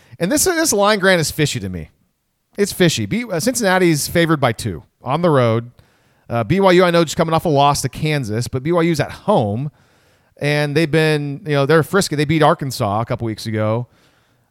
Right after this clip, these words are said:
Bad offense. I guess maybe a decent defense.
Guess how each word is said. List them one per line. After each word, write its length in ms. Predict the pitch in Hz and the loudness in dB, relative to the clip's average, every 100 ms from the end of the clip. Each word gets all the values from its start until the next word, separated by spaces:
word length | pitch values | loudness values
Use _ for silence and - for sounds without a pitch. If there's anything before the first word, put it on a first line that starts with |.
| _ _ - | _ _ -6
Bad 280 | 143 160 | 2 6
offense. 840 | 165 165 - 165 160 151 - - - _ _ _ _ _ _ _ _ - | 6 6 4 0 0 -6 -12 -14 -16 _ _ _ _ _ _ _ _ -10
I 100 | 127 | -2
guess 220 | 156 135 | 0 0
maybe 220 | 143 147 | 0 0
a 40 | 143 | 0
decent 340 | 139 147 147 | 0 -2 -4
defense. 640 | 131 139 143 139 135 - | -4 -2 -2 -4 -6 -14